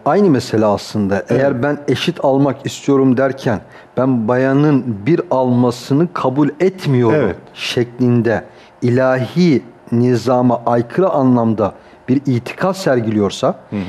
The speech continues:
Speaker 1: yani Kur'an böyle dese de ben kabul etmiyorum derse Allah muhafaza, bu imani bir problemdir. Ama yok, evet, Kur'an'a göre böyledir, ben bunu biliyorum,
Speaker 2: Hı hı.
Speaker 1: itikad ediyorum,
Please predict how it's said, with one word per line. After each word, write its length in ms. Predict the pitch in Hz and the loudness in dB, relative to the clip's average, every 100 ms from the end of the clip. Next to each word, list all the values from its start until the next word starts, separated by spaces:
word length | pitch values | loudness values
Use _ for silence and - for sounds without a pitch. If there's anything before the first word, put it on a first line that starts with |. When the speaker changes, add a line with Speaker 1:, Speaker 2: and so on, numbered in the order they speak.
| 110 | -2
Speaker 1:
yani 200 | 117 117 | 0 0
Kur'an 420 | - 131 156 156 139 | 0 0 0 0 2
böyle 300 | 143 147 123 | 2 2 0
dese 300 | 135 247 185 | -2 0 0
de 140 | 143 | 0
ben 180 | 135 117 | -2 -2
kabul 260 | 123 117 | -2 0
etmiyorum 440 | 110 - 110 107 117 | 0 0 -2 0 2
derse 260 | 131 - | 0 2
Allah 300 | 139 147 131 | 2 2 2
muhafaza, 500 | 113 104 92 92 95 - - - | 0 -2 -2 -4 -8 -8 -14 -8
bu 80 | 180 | -2
imani 500 | 147 131 127 123 110 | 2 2 2 2 0
bir 60 | |
problemdir. 640 | 101 101 95 92 90 85 - - - - - | -4 -4 -2 -2 -4 -8 -16 -20 -20 -20 -6
Ama 180 | 139 170 | 0 2
yok, 220 | 190 160 - | 2 2 2
evet, 400 | 165 139 - - | 2 2 -4 -10
Kur'an'a 300 | - 139 143 147 | -2 0 2 2
göre 300 | 139 151 135 | 2 2 2
böyledir, 360 | 143 117 95 - | 2 2 -2 -2
ben 160 | 120 127 | 0 2
bunu 200 | 131 127 | 2 0
biliyorum, 440 | 131 135 104 143 - | 0 2 0 -2 -4
Speaker 2:
Hı 60 | |
hı. 380 | 101 90 101 113 | -8 -6 -6 -4
Speaker 1:
itikad 460 | 110 - - 135 135 | -4 -4 -2 0 0
ediyorum, 360 | 127 139 170 | 0 2 0